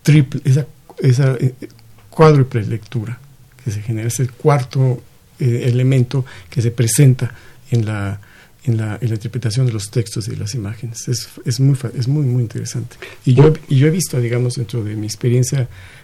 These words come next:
editorial, no he visto una revista que tenga esa, esa, esa, esa riqueza, con esa gran sobriedad.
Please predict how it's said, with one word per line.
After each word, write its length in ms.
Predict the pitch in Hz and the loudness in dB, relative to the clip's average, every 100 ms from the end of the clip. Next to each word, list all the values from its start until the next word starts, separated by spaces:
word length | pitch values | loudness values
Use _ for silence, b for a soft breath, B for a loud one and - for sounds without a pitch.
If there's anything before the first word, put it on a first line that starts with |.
| B | B
editorial, 540 | 123 117 123 123 123 127 B B B | -2 0 2 2 2 0 B B B
no 120 | 156 | 4
he 40 | 160 | 4
visto 220 | 127 131 | 4 2
una 120 | 110 | 0
revista 320 | 110 110 - | 0 -4 -4
que 100 | 123 | -6
tenga 240 | - 110 104 | -4 -4 -4
esa, 280 | 101 98 95 | -6 -8 -8
esa, 320 | 110 - 101 - - | -8 -8 -8 -8 -10
esa, 300 | 107 113 - | -8 -8 -8
esa 200 | 110 135 | -4 -2
riqueza, 560 | 113 107 - 135 - - - - | -2 -2 0 0 2 -6 -12 -14
con 180 | - 123 | 0 2
esa 200 | 131 131 | 2 2
gran 240 | 120 139 | 2 0
sobriedad. 460 | 123 110 101 104 123 | 0 -4 -6 -8 -10